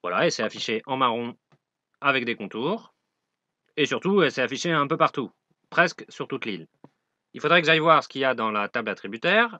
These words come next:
rapidement. Je vais avoir des forêts, des cimetières, super, des zones commerciales, des fermes,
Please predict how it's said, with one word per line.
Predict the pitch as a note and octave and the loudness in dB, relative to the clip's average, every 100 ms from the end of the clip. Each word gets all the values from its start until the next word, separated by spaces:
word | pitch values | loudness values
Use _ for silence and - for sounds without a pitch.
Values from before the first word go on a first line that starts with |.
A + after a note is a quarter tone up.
| _ _ _ | _ _ _
rapidement. | F#2 A2 C#3 F#3+ A#3 _ _ _ _ _ _ _ - | -14 -6 -2 0 -2 _ _ _ _ _ _ _ -18
Je | G2+ | -6
vais | C3 | 0
avoir | D3+ C3+ C3+ A#2+ F#2+ _ _ | 2 2 4 4 0 _ _
des | G2+ F3+ | -4 -2
forêts, | F3 A#2 A2+ G3+ - _ _ _ _ _ _ _ _ _ _ _ _ _ _ _ _ _ _ | -2 -2 0 -2 -6 _ _ _ _ _ _ _ _ _ _ _ _ _ _ _ _ _ _
des | F#3+ G3 F3+ | -2 2 2
cimetières, | - A2 A#2 D#3 A3 | -2 -4 2 2 2
super, | - G#2+ A#2 D#3+ A3 | -2 -4 2 2 2
des | C#3+ C#3+ D3 | 0 0 2
zones | D3 C#3+ | 0 -2
commerciales, | A#2+ A#2+ G#2 B2 C#3 G#3 A3 _ _ _ _ _ _ _ _ _ _ _ _ _ | -2 -4 -2 2 4 2 -2 _ _ _ _ _ _ _ _ _ _ _ _ _
des | E3 E3 | -2 -2
fermes, | A#2+ A2 D3+ G#3 | 0 4 4 2